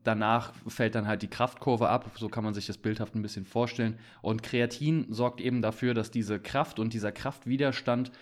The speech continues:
ähm, deutlich verlängert wird, weil da finden dann halt biologische Prozesse ab. Da will ich jetzt nicht ganz so ins Detail gehen. Aber A T P ist halt ein sehr wichtiger Energielieferant neben Glucose und anderen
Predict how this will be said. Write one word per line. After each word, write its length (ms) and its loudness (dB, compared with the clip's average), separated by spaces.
ähm, 320 2
deutlich 340 0
verlängert 440 2
wird, 300 0
weil 260 4
da 400 2
finden 280 2
dann 120 2
halt 200 0
biologische 360 -2
Prozesse 340 -6
ab. 140 -2
Da 140 -2
will 60 -2
ich 80 -6
jetzt 120 -10
nicht 140 -6
ganz 280 -2
so 100 0
ins 180 -2
Detail 340 -2
gehen. 240 -6
Aber 380 0
A 140 2
T 140 -2
P 220 2
ist 180 -4
halt 140 -2
ein 240 -4
sehr 280 -2
wichtiger 600 -2
Energielieferant 880 0
neben 320 2
Glucose 600 0
und 240 -2
anderen 720 -4